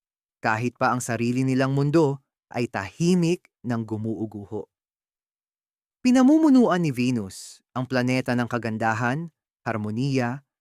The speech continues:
at pag-ibig, hindi kailanman ginabayan si Libra ng kasakiman o ambisyon. Ang nais lang nila ay isang buhay na patas. Ngunit ang katarungan ay hindi palaging dumadalaw kay Libra.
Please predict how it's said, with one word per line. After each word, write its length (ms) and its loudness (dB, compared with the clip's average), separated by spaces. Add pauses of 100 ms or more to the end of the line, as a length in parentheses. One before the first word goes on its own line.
(120)
at 160 -16
pag-ibig, 720 -2 (800)
hindi 320 4
kailanman 640 0
ginabayan 480 -2
si 160 -10
Libra 400 -4
ng 80 -6
kasakiman 800 -6 (160)
o 160 -4
ambisyon. 560 -8 (1040)
Ang 240 -6
nais 400 -2
lang 160 0
nila 400 -2 (400)
ay 160 -6
isang 320 -6
buhay 560 -2
na 400 -6 (560)
patas. 560 -14 (960)
Ngunit 320 6
ang 80 -2
katarungan 720 0
ay 160 -4
hindi 400 -6
palaging 480 -2
dumadalaw 560 -4
kay 160 -10
Libra. 480 -12